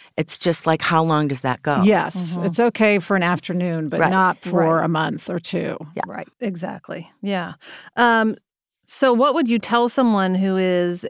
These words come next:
Speaker 3: in the situation that you were in, like, year ten of
Speaker 2: Yeah.
Speaker 3: running the Oprah Winfrey Show? What would you tell someone who's living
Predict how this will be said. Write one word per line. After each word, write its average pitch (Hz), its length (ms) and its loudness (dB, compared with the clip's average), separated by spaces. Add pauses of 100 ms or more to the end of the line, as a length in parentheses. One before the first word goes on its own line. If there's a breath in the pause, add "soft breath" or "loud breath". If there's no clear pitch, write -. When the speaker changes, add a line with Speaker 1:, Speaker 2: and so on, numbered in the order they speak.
Speaker 3:
in 220 340 2
the 214 80 2
situation 180 1040 -4 (380 soft breath)
that 185 200 0
you 208 220 2
were 214 200 2
in, 175 480 0 (600)
like, 185 280 0 (680)
year 196 540 2
ten 180 600 0 (120)
of 180 400 0
Speaker 2:
Yeah. 190 160 2
Speaker 3:
running 202 160 2
the 196 120 0
Oprah 190 280 0
Winfrey 180 340 -2
Show? - 460 -6 (600 loud breath)
What 226 280 2
would 269 160 2
you 220 180 2
tell 202 220 -2
someone 190 260 0
who's 190 240 0
living 196 640 0